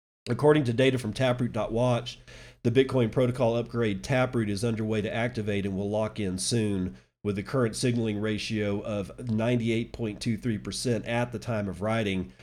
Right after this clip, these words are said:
currently, three hundred and seventeen additional signaling blocks out of the remaining four hundred ninety-one blocks are needed in this epoch to lock activation in. Up to this point, only twenty-seven blocks have not signaled Taproot readiness,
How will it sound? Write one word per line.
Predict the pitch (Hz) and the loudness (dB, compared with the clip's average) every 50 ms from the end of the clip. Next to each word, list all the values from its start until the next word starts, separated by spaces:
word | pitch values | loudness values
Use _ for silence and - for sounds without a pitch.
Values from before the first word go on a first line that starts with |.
| - _ _ _ - | -20 _ _ _ 2
currently, | - 147 147 143 139 120 113 107 98 | 4 6 8 8 6 6 2 0 0
three | 107 139 139 131 | 2 2 4 4
hundred | 131 139 127 123 127 120 | 6 6 4 4 4 2
and | - 113 110 110 107 104 | 0 0 0 0 -2 0
seventeen | - 131 123 120 110 - 131 120 113 | 0 0 0 0 0 0 0 0 0
additional | 104 98 117 117 113 - 131 110 101 | 0 0 -2 -2 -2 -2 -2 -4 -2
signaling | - - 123 117 110 107 107 104 | -2 -2 -2 -2 0 -2 -2 -2
blocks | 92 110 107 104 104 98 - | -2 0 0 0 -2 -2 -2
out | 113 110 | -4 -4
of | 104 92 | -2 -2
the | 98 | -2
remaining | 101 98 101 117 117 113 110 107 | -2 -2 0 0 0 0 0 -2
four | 98 - 123 110 | -2 -2 -2 0
hundred | 117 117 107 101 101 | 0 0 0 0 0
ninety-one | 104 107 104 104 104 101 101 104 98 | -2 -2 -2 -2 -2 -2 -4 -4 -4
blocks | 92 101 107 104 104 101 - - | -4 -2 -2 -2 -2 -4 -4 -4
are | 95 | -4
needed | 92 98 107 117 131 143 156 135 120 101 | -2 0 0 2 2 2 2 2 0 0
in | 104 98 98 | 0 -2 -2
this | 101 101 95 - | -2 -4 -4 -4
epoch | 113 113 110 - 107 101 95 92 95 | -4 -4 -4 -2 -2 -2 -2 -4 -6
to | - 101 | -8 -6
lock | 98 101 101 101 101 - | -2 -2 -2 -2 -2 -2
activation | 107 98 92 92 - 98 95 101 107 110 - - 95 85 | -4 -4 -4 -6 -6 -4 -4 -2 -2 -4 -4 -6 -6 -4
in. | 85 85 85 85 85 95 - - _ - - - - _ | -2 -2 -2 -4 -6 -8 -10 -12 _ -20 -20 -20 -10 _
Up | - 107 107 - | 0 0 0 0
to | 120 | -2
this | 107 113 107 - | -2 -2 -2 -2
point, | - - 156 143 127 113 - - | -2 0 2 4 4 2 0 0
only | 120 123 151 165 175 185 196 202 | 2 2 2 4 4 2 2 2
twenty-seven | 190 - 180 175 175 180 175 - - 160 151 151 143 | 0 0 0 0 0 0 -2 0 2 2 2 2 0
blocks | 131 135 135 135 135 135 - - | 0 2 2 2 0 0 -2 -4
have | 110 104 113 | -4 -2 0
not | 117 123 127 131 139 127 - | 2 2 2 2 0 -2 -4
signaled | - - 131 135 123 120 107 107 95 | -2 0 0 2 2 2 -2 -2 -4
Taproot | - 127 117 107 104 - 117 107 101 95 | -2 -2 -2 -2 -2 -2 -2 -2 -2 0
readiness, | 104 110 110 123 120 107 101 98 95 92 87 - - | 0 0 2 2 2 0 0 0 -2 -2 -2 -4 -8